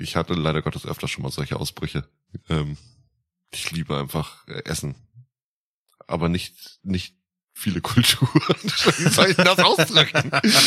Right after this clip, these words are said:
Ich, ich bin, ich bin nicht sehr neugierig.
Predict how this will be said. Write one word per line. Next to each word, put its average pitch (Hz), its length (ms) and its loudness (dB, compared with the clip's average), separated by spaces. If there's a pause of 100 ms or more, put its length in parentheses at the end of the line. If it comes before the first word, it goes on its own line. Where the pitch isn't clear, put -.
(360)
Ich, 139 300 2 (100)
ich 131 140 0
bin, 143 160 4 (100)
ich 113 160 -4
bin 127 240 2
nicht 117 340 0
sehr 107 260 4
neugierig. 101 1000 0